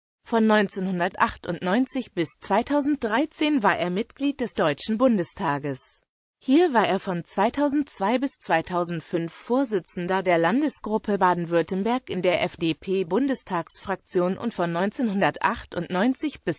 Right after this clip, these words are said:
zweitausendneun Fraktionssprecher für Arbeitsmarktpolitik.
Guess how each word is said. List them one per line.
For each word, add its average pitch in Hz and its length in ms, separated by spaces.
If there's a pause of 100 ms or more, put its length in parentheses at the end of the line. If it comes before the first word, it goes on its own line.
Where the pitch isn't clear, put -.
zweitausendneun 180 920
Fraktionssprecher 156 1300 (360)
für 226 300
Arbeitsmarktpolitik. 175 1300